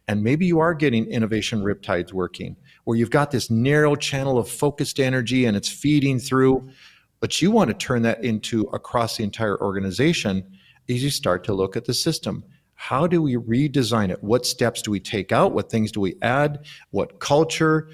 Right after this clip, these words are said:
what practices, approach, process, whatever training, education do we need to do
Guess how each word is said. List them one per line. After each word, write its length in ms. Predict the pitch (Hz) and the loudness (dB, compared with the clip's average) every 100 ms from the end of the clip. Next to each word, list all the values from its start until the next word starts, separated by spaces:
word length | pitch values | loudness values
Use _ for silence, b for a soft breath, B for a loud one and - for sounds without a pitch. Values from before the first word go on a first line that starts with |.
| B | B
what 400 | - 104 104 - | -4 0 0 -4
practices, 680 | - 127 131 - 135 139 127 - | -4 -2 -2 -2 0 0 0 -4
approach, 480 | - - 123 123 - | -8 0 0 0 -2
process, 520 | 120 113 - 113 - | 0 0 -2 -6 -2
whatever 340 | 107 117 110 | 0 2 0
training, 500 | 95 - 135 139 135 - | -4 -2 -2 0 -2 -2
education 720 | 104 110 - 123 123 135 117 | -4 -6 -4 -2 -2 -4 -2
do 100 | 107 | 0
we 120 | 104 | 2
need 260 | 104 131 - | 0 0 -2
to 80 | |
do 420 | 117 147 139 117 | 0 4 4 2